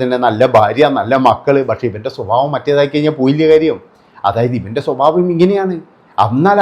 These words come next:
അവനിങ്ങനെ ഫാമിലിയോട്, ഫാമിലിയായിട്ട് എടുക്കേണ്ട ആവശ്യമുണ്ടോ? അവന് കല്യാണം കഴിക്കാതിരുന്നൂടെ? അതുകൊണ്ടാണ് ഞാൻ പറയുന്നത്, പല കുടുംബങ്ങളെന്ന് പറഞ്ഞു കഴിഞ്ഞാൽ ഇത്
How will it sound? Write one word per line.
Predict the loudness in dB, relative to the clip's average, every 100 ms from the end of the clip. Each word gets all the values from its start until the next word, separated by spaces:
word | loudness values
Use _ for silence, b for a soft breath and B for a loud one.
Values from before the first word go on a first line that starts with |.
| 4
അവനിങ്ങനെ | 4 4 2 2
ഫാമിലിയോട്, | 2 2 2 2 2 0
ഫാമിലിയായിട്ട് | 0 2 2 2 4 0
എടുക്കേണ്ട | 2 2 2 2 0
ആവശ്യമുണ്ടോ? | 2 2 2 -2 -8 -10
അവന് | -6 0 2
കല്യാണം | 2 2 2
കഴിക്കാതിരുന്നൂടെ? | 2 2 0 -2 -4 -6 -10 _ b b -2
അതുകൊണ്ടാണ് | 0 2 2 2
ഞാൻ | 0 2
പറയുന്നത്, | 0 0 -4 -6 0
പല | 0 0 -2
കുടുംബങ്ങളെന്ന് | -2 -2 -2 -2 -4 0
പറഞ്ഞു | -2 0 -2
കഴിഞ്ഞാൽ | -2 -4
ഇത് | -4